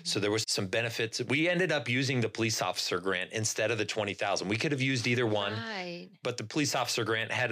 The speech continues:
Speaker 1: a few other little bells and whistles that we really liked. So we
Speaker 2: Right.
Speaker 1: went that way
Speaker 2: <laughs>
Speaker 1: with
Speaker 2: I
Speaker 1: it.
Speaker 2: love that.
Speaker 1: But yeah, it's really cool. Below six percent, that's how you do it with the Utah housing. And before, everybody looked at these Utah housing,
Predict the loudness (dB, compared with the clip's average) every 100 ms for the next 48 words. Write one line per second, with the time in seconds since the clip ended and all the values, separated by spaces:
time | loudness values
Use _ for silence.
0 | 0 -2 2 4 4 2 2 2 0 2
1 | 0 2 2 2 0 0 -2 0 2 2
2 | 2 2 2 0 0 0 0 0 0 0
3 | 0 2 2 0 -2 -12 -4 0 2 2
4 | -2 -2 -2 -2 -4 -10 -2 0 0 0
5 | 0 0 -4 -4 -2 0 2 2 2 2
6 | 2 2 -2 0 2 4 4 4 2 0
7 | 0 0 0 0 0 -2 _ _ _ _
8 | -4 0 0 0 2 2 2 2 2 2
9 | 0 2 0 0 0 0 0 0 -2 -2
10 | -4 -4 -10 _ -4 -4 2 4 4 4
11 | 2 2 2 2 0 -2 0 2 2 2
12 | 0 0 0 -2